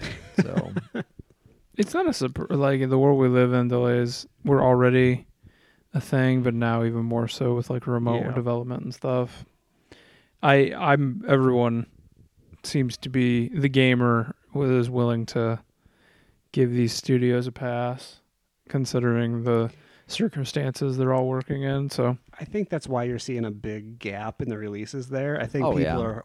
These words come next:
Speaker 3: are tentative to put out a release date just because they know,
Speaker 1: Mm.
Speaker 3: uh, hey, if we have to, if we have to delay this, <laughs> we don't wanna disappoint people.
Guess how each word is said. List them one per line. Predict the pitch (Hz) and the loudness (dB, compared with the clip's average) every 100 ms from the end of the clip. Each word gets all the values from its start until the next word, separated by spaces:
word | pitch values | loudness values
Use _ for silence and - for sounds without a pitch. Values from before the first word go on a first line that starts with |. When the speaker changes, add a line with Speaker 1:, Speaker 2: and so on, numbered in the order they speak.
| - | -12
Speaker 3:
are | 120 107 - - - - - - | -8 -8 -8 -12 -18 -20 -20 -14
tentative | - 143 135 127 120 | -8 -6 -6 -8 -14
to | - 120 | -14 -10
put | - 127 | -8 -6
out | 113 | -6
a | 135 | -4
release | 135 139 143 | -2 -2 -2
date | 165 160 170 - | -2 -2 -2 -8
just | 117 | -10
because | - - 120 | -8 -6 -6
they | 110 110 | -4 -4
know, | 110 107 107 107 117 _ _ _ _ _ - | -2 -4 -4 -6 -10 _ _ _ _ _ -6
Speaker 1:
Mm. | 110 98 | -4 -2
Speaker 3:
uh, | 120 117 123 | -4 -6 -6
hey, | 135 127 | -4 -4
if | 120 | -4
we | 131 | -4
have | 123 - | -4 -8
to, | 113 - - | -14 -14 -10
if | 135 | -2
we | 180 | 0
have | 180 - | 0 0
to | |
delay | 139 131 135 131 | 0 4 4 2
this, | 113 117 - - - 170 - | 0 -4 -6 -10 -6 -8 -8
<laughs> | _ - - | _ -18 -2
we | 147 | 0
don't | 131 | 2
wanna | 127 123 | 0 -2
disappoint | 127 127 - 117 101 | -6 -10 -8 -8 -8
people. | 110 - 104 104 | -10 -8 -10 -10